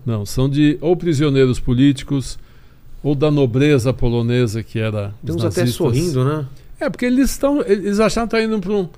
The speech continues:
Speaker 1: pra uma prisão. Auschwitz saindo daquela parte que você viu é de tijolo, quer
Speaker 2: É.
Speaker 1: dizer, não eram ainda campos de extermínio, não era campo de, de trabalhos forçados
Speaker 2: Ele vira
Speaker 1: como vier a
Speaker 2: depois.
Speaker 1: ser. Vira depois.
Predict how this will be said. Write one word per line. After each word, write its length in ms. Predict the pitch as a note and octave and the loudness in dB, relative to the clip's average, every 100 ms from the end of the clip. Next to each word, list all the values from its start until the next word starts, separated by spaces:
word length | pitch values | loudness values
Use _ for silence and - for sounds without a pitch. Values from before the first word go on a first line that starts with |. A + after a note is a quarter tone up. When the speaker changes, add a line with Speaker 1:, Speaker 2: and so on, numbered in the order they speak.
| - | -16
Speaker 1:
pra 100 | - | -6
uma 160 | D#3 E3+ | -2 -2
prisão. 600 | D3 D#3 A2+ C3+ C#3 F3+ - - - - | 0 0 4 4 4 0 -6 -18 -20 -8
Auschwitz 540 | D3 F#3 D3+ D#3 D3 | 0 2 2 -2 -4
saindo 240 | - C#3+ C3+ | 0 0 0
daquela 320 | C3+ C3 B2+ | 0 0 -2
parte 400 | - C3 C3 B2+ | 0 0 0 -4
que 60 | - | -4
você 120 | C3 | -2
viu 200 | G#2+ B2+ | 0 0
é 40 | |
de 140 | A2+ A#2+ | 0 -2
tijolo, 760 | - B2 A#2 D3 D#3+ C#3+ A#2+ | -4 0 4 6 6 6 4
quer 100 | A2+ | 0
Speaker 2:
É. 40 | A2 | 0
Speaker 1:
dizer, 300 | A#2 B2 G2 - - - - - - - A3 - | 2 2 0 -10 -20 -20 -20 -20 -20 -20 -10 -2
não 180 | D#3+ F#3+ | 2 4
eram 220 | G#3+ G3 | 4 4
ainda 220 | F#3 D#3+ | 2 0
campos 440 | - F3 D3+ D3+ C3 | 2 2 2 0 -2
de 80 | |
extermínio, 680 | D3+ - D#3 C3 C3 C3 A#2 A2+ | -4 -2 0 2 2 2 2 -2
não 80 | |
era 140 | C#3+ D#3+ | -4 -4
campo 400 | - D3+ B2 C3 | -2 -2 -2 -4
de, 180 | B2 A#2 | -4 -4
de 140 | A2 | -6
trabalhos 480 | - B2+ B2 B2+ A#2+ | -6 -4 -2 -2 -4
forçados 560 | - A#2 B2 C3 B2+ - | -4 -4 0 0 0 0
Speaker 2:
Ele 60 | B2+ | 2
vira 120 | A#2+ | 4
Speaker 1:
como 40 | - | 4
vier 120 | B2+ | 4
a 80 | B2 | 4
Speaker 2:
depois. 320 | C3 A2 A2 | 4 2 0
Speaker 1:
ser. 60 | B2 | -4
Vira 260 | C#3 E3 | 0 2
depois. 640 | F3 F3 D3 B2 G#2 - | 2 2 2 0 -2 -8